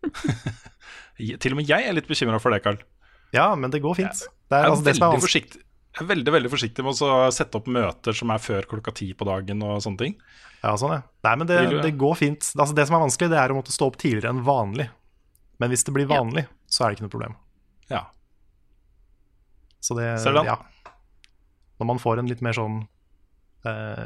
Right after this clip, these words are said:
Speaker 2: satt i stein arbeidstid, så blir det mye lettere å stå opp.
Speaker 1: Mm.
Speaker 2: Det er den
Speaker 1: Mm.
Speaker 2: der vagginga som er vanskelig.
Speaker 3: Ser den.
Speaker 2: Mm.
Speaker 1: Mm.
Speaker 2: Men, men
Speaker 3: Og da
Speaker 2: don't worry, guys. Jeg, jeg klarer meg, altså.
Speaker 3: <laughs> Det er godt å vite at det går bra, Karl.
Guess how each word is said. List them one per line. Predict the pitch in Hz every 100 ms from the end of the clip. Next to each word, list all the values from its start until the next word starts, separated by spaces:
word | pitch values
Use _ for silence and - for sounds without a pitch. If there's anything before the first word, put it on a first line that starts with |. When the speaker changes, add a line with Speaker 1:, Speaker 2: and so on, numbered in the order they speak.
| - 160
Speaker 2:
satt | 127 - 156
i | 151
stein | 135 147 156
arbeidstid, | 131 117 117 151 135 113 -
så | 127
blir | 110 110
det |
mye | 113 107
lettere | 110 101
å |
stå | 117
opp. | - - _ _ _ _ _ -
Speaker 1:
Mm. | 170 147 95
Speaker 2:
Det | 117
er | 120
den | 117
Speaker 1:
Mm. | 104 107 110 113 -
Speaker 2:
der | 107
vagginga | 123 110 104 113 123
som | 117
er | 113
vanskelig. | 104 117 110 _ - _ _ _ _ _ _ _ _ _ _ _ _ _ _ _ _ - -
Speaker 3:
Ser | 233 220
den. | 220 220 _ _ _ _ 117
Speaker 2:
Mm. | 110 107
Speaker 1:
Mm. | 170 170 92 113 _ _ _ _
Speaker 2:
Men, | - 107
men | 107 113
Speaker 3:
Og |
da | 269
Speaker 2:
don't | 381 392
worry, | 104 104
guys. | 104 -
Jeg, | 110 110
jeg | 110
klarer | 110 98
meg, | -
altså. | - - - - - -
Speaker 3:
<laughs> | - - - - - - - - - - - -
Det | 233
er |
godt | 226 208
å |
vite | 214
at | 214
det | 208
går | 202
bra, | 208
Karl. | 208 202